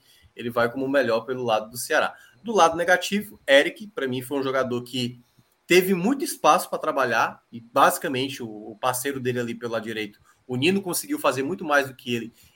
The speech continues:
e ele não acrescentava tanto nesse aspecto. E não gostei muito também da partida, deixa eu dar só uma olhada aqui, como foi que eu tinha colocado, que é, eu, eu, a entrada do Lacerda me preocupou um pouco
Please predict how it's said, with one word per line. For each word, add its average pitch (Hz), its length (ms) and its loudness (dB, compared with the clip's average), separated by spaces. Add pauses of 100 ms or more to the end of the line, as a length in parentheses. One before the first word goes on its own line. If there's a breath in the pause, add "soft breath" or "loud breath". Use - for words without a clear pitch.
e 135 120 -4
ele 160 160 -2
não 160 80 2
acrescentava 139 640 -2
tanto 123 340 -8
nesse 120 220 -6
aspecto. - 580 -4 (640 soft breath)
E 202 160 -2
não 247 180 4
gostei 233 380 0
muito 208 220 0
também 196 180 0
da 190 140 0
partida, 175 340 -4
deixa 156 200 -14
eu 143 140 -10 (160)
dar 131 200 -4
só 151 140 -10
uma 147 60 -4
olhada 135 140 0
aqui, - 160 -20
como 131 160 -8
foi 131 180 -12
que 135 100 -14
eu 123 40 -14
tinha 113 320 -8
colocado, 117 460 -6
que 113 200 -10 (840 soft breath)
é, 185 340 6
eu, 190 200 4
eu, 190 360 4
a 180 120 8
entrada 226 320 0
do 226 100 -8
Lacerda 180 680 0
me 185 140 -4
preocupou 185 480 -6
um 190 60 -2
pouco 147 420 -6